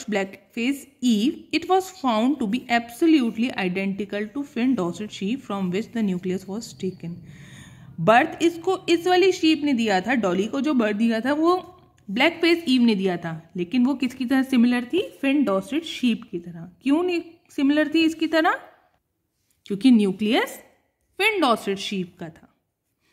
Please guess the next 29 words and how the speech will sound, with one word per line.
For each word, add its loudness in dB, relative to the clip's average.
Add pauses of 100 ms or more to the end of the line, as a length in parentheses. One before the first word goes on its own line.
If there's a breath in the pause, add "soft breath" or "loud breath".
(360)
Dolly 6
did 2
not 0
show 0
any 2
character -4
of -2
the -2
Scottish -4
blackface -6
Eve। -6 (100)
डॉली, -6
डॉली 0
में 2
कोई 0
कैरेक्टर -2
नहीं 2
था -4 (200)
स्कॉटिश -6
ब्लैकफेस -6
ईव -6
का। -4 (760 soft breath)
Dolly 4
was 2
a 4
healthy 2 (180)
clone 0 (2000)
of 2
the 2